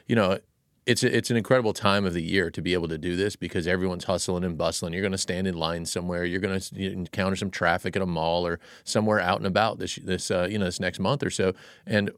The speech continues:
why not? Why not, you know, be encouraged today to go, "You know what? I'm gonna do like it says in verse, uh, up there in, the, in verse three, it says, 'Don't be selfish. Don't try to impress others. Be humble. Thinking of others better than yourselves.'"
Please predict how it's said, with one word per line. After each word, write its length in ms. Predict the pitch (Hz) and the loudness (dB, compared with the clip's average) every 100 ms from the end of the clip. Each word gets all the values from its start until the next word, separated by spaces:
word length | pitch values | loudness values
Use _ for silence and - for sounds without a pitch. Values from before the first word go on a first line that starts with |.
| _ | _
why 240 | - 107 127 | 2 4 4
not? 260 | 107 82 - | 2 0 0
Why 120 | 101 | 2
not, 240 | 117 113 110 | 4 2 2
you 120 | 107 | 2
know, 120 | 101 | 2
be 120 | 90 98 | 2 0
encouraged 400 | 90 101 92 - | 2 2 2 0
today 200 | 87 85 | 0 0
to 80 | |
go, 80 | 87 | 0
"You 160 | 90 98 | 0 0
know 120 | 107 | 2
what? 200 | 110 117 - - - | 0 0 -6 -20 -4
I'm 80 | 110 | 0
gonna 140 | 165 | 2
do 180 | 165 113 | 4 4
like 180 | 104 98 | 4 2
it 80 | - | 0
says 220 | - 92 | 0 2
in 100 | 95 | 2
verse, 300 | 90 95 - | 2 2 4
uh, 240 | 95 87 82 | 4 4 2
up 160 | 101 87 | 0 2
there 140 | 101 | 2
in, 40 | 92 | 2
the, 120 | 90 | -2
in 120 | 92 | -2
verse 220 | 90 92 | 0 0
three, 220 | - 104 | 2 2
it 80 | 92 | 2
says, 120 | 95 | 0
'Don't 220 | 82 104 104 | 0 0 2
be 80 | |
selfish. 540 | 104 95 98 - 82 - - - | 0 2 2 0 -8 -8 -16 -6
Don't 80 | 113 | -2
try 160 | 98 104 | 4 4
to 80 | 95 | 2
impress 360 | - 95 92 | 2 2 4
others. 180 | 85 87 | 0 0
Be 160 | 90 104 | 0 2
humble. 420 | 101 98 80 80 113 | 2 2 -2 -6 -4
Thinking 200 | 120 110 | 0 2
of 80 | 95 | 4
others 220 | 98 90 | 2 2
better 160 | 95 92 | 2 2
than 100 | 87 | 0
yourselves.'" 500 | 82 92 90 80 | -2 0 0 -2